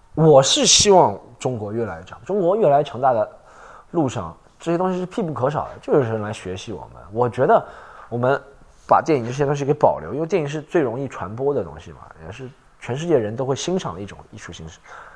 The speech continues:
是不是？而且我想从电影泛指一个媒体的一个东西吧，就是我们、我们、我们很多这种文艺创作的作品嘛，都可以适当的保留这个，对不对？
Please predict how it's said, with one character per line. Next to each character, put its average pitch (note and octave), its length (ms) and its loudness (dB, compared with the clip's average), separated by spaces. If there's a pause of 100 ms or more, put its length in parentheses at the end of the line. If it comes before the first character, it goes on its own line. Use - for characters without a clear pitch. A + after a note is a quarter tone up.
(260)
是 - 140 -2
不 C#3+ 60 0
是？ G2 160 -4 (1000)
而 C3 120 -2
且 D3+ 100 4
我 A#2+ 80 4
想 A#2+ 140 -2
从 C3 140 -8
电 F3 140 0
影 G2 240 -8
泛 C#3 460 -2
指 - 220 -12 (100)
一 F#2+ 120 -16
个 A2 220 -4 (1160)
媒 G2+ 220 -4
体 B2+ 200 -10
的 D#2 80 -14
一 E2+ 40 -14
个 F#2 180 -10
东 D#2+ 180 -16
西 - 140 -16
吧， A#1 100 -12
就 D#2+ 60 -18
是 G2+ 180 -8
我 E2+ 40 -10
们、 E2+ 180 -10
我 F#2 140 -12
们、 F2+ 100 -12
我 F#2 60 -12
们 F#2+ 120 -12
很 F2 180 -12
多 D3+ 240 -2 (760)
这 A#2 120 -8
种 F2+ 180 -10 (680)
文 A#2 160 0
艺 E3+ 80 0
创 D#3+ 220 -4
作 D3 80 0
的 C3 80 -2
作 D3 180 4
品 - 240 -2
嘛， - 80 -20 (640)
都 C3 120 -6
可 - 120 -8
以 G#2 60 -4
适 - 180 -6
当 A#2 180 -2
的 G#2 120 -6
保 F#2 200 -10
留 - 100 -20 (140)
这 C2 100 -18
个， G#1 60 -20 (1900)
对 F#2 100 -16
不 D2+ 60 -16
对？ - 80 -20